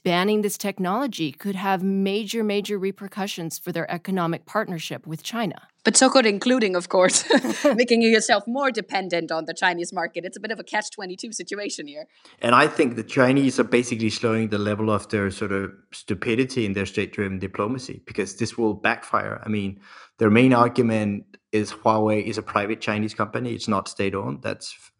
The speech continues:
Speaker 3: factually true. But the fact that they were backing it up with such sort of state-driven retaliation, both with Canada, where in retaliation for Canada arresting the C F O of Huawei, then holding back several,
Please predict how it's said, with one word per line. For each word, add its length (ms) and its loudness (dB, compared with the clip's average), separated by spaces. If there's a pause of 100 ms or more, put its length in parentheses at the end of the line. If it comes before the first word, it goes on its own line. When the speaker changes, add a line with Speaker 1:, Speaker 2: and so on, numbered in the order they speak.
Speaker 3:
factually 520 -6
true. 400 -4 (400)
But 120 4
the 80 2
fact 320 2
that 120 -4
they 80 4
were 80 2
backing 540 2
it 100 2
up 340 0 (140)
with 160 -10
such 440 -2
sort 160 0
of 300 0
state-driven 720 2
retaliation, 960 -2
both 200 2
with 120 -4
Canada, 540 -2
where 320 -4
in 160 0
retaliation 800 -4
for 400 -4
Canada 720 -4
arresting 760 -2
the 80 -10
C 260 -2
F 140 -4
O 200 0
of 100 -2
Huawei, 540 -4
then 420 0
holding 360 -4
back 280 -4
several, 500 -6